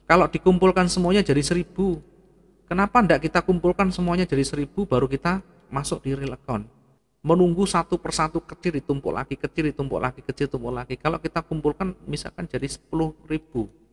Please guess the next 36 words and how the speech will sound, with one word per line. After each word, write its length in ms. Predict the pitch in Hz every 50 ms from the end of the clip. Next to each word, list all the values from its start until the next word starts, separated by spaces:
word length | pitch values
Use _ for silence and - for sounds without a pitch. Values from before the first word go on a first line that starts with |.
| _ _ _ _ _ _ _ _ _ _
Sepuluh 320 | - 180 175 - 202 196
ribu 320 | 202 202 196 - - 185 180
ini 160 | 190 233 233
kalau 160 | 214 190 180
kita 240 | 175 175 - - 175
kumpulkan 320 | - 185 180 175 180 185
jadi 240 | 175 - 139 135 131
satu, 480 | - 147 131 - - 170 185 202 208 - -
punya 240 | - 175 185 170 - - _
kemampuan 560 | - 170 175 165 165 170 165 190 208 196 160
dan 160 | 131 135 139
ketahanan 500 | - - - - 151 - - 156 170 180
yang 160 | 175 170 165
tinggi 380 | 175 - 190 175 175 170 180 170
sebenarnya. 400 | - - 131 123 120 123 110 110 117 _ _ _ _ _ _ _ _ _ _ _ _ _ _ _
Tapi 320 | - 165 165 - - 196
karena 320 | - 180 165 170 170 160 160
kita 260 | 156 - 165 151 143 - - -
buru-buru 540 | - 139 135 139 131 - - 127 123 135 135
pengen 480 | - - 143 135 135 139 139 135 127
dan 180 | 117 120 110 110 - - - - - _
profit, 360 | - 117 107 - _ 170 185 - _ _ -
pengen 260 | 135 123 123 123 117
profit, 400 | 117 - 127 110 107 - - - - - - _ _ _ _ _ _ -
karena 160 | 123 123 127
lihat 320 | 123 131 135 131 127 120 -
teman-temannya 640 | - 131 127 123 123 - 123 120 120 120 131 131
sudah 160 | 120 - 120 113
profit, 480 | - - 113 110 107 - - 185 - - _ _ _ _ _ _ _ _ _ _
ya 160 | - 107 107 110
tidak 320 | - 127 120 127 98 -
tahu 160 | - 135 151
mereka 320 | 143 139 135 131 - - 143
hanya 240 | 127 117 127 135
sebenarnya 400 | 131 - - - 123 120 120 135
cuma, 240 | - 123 120 127 156